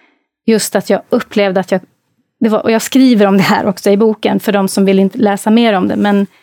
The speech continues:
det var som att jag såg sak-, alltså det var som att jag fick ett vidvinkelperspektiv på tillvaron. Det låter jättekonstigt här nu när man sitter och pratar om det. Det var som att saker och ting klarnade.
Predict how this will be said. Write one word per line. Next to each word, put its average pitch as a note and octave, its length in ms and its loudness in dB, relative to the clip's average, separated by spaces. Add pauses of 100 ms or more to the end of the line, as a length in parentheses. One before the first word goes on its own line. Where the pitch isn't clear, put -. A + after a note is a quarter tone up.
(680)
det A#3 120 -2
var G#3 120 0
som G#3 200 0
att - 160 -4
jag F#3+ 220 -2 (420)
såg G#3+ 540 0
sak-, - 440 -8
alltså G#3 180 -4
det - 20 2
var G#3+ 60 0
som G3+ 160 -4
att - 80 -8
jag G3 100 -2
fick G#3 160 -6
ett G#3 140 -8
vidvinkelperspektiv G#3+ 1300 -2 (120)
på G#3 100 -6
tillvaron. G#3+ 480 0
Det G3 60 -2
låter G#3 220 -2
jättekonstigt G3+ 500 -4
här F#3+ 80 -2
nu G3+ 120 -4
när G#3 80 -4
man G3+ 80 -4
sitter G#3 200 -8
och - 40 -12
pratar G3+ 280 -6
om G3+ 100 -2
det. G3+ 160 -6 (840)
Det A3 100 0
var G#3 140 0
som - 180 -2
att - 240 -8
saker G3+ 340 -4
och - 60 -6
ting F#3+ 360 0
klarnade. G#3+ 800 0